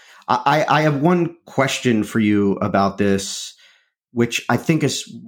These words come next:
probably obvious, but I'd like, like to get your take. Is this all really sort of being driven by the just desperation of the media business?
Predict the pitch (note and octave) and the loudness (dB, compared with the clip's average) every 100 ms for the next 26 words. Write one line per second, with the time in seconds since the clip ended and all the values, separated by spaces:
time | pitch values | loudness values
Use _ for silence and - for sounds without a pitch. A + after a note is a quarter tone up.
0 | G#2+ - _ - - C#3+ D#3+ D3 A2 A2 | -20 -20 _ -14 -2 2 2 0 0 2
1 | A2 G#2 F#2+ G2 - A2 G#2 A2 A2 A2 | 4 2 2 -2 -2 -4 -2 0 0 -2
2 | - G#2+ G#2 F#2+ G#2+ G2+ G2 F#2 F2 - | -6 -6 -4 -6 -6 -6 -8 -6 -6 -8
3 | - - _ _ _ _ _ _ - C#3+ | -18 -20 _ _ _ _ _ _ 0 0
4 | B2+ D#3+ F3+ - D3 D#3 D#3+ C#3+ A#2+ C3 | 2 0 0 0 2 4 2 0 0 2
5 | C#3 C#3+ C#3+ C#3 - - C3+ B2 - B2 | 4 4 2 0 -4 -4 0 0 0 -2
6 | A2 G2 G#2 A2 B2 B2 G#2 G2+ G2 F#2+ | 0 -2 0 0 2 2 2 0 0 -4
7 | F#2 G#2+ - _ _ _ _ _ _ _ | -4 -8 -8 _ _ _ _ _ _ _
8 | _ _ - B2 B2 - A2 G2+ G#2+ - | _ _ -6 -4 -4 -4 -2 0 0 0
9 | C#3 C#3+ C3+ _ G#2 A2+ A#2 A#2+ A#2 A#2 | 0 -2 -4 _ -2 -2 0 0 2 2
10 | B2 A2+ F2+ G#2 - D3+ - - | 2 0 0 -4 -2 -2 -4 -16